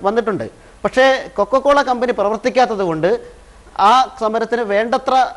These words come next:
ജനപിന്തുണ പല ഭാഗങ്ങളിൽ നിന്നും കിട്ടുന്നില്ല എന്ന് മാത്രമാണ്. പക്ഷേ ജനങ്ങളുടെ അഭിപ്രായം,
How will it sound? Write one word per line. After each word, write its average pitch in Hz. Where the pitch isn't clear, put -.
ജനപിന്തുണ 220
പല 233
ഭാഗങ്ങളിൽ 233
നിന്നും 240
കിട്ടുന്നില്ല 254
എന്ന് 247
മാത്രമാണ്. 214
പക്ഷേ 262
ജനങ്ങളുടെ 262
അഭിപ്രായം, 208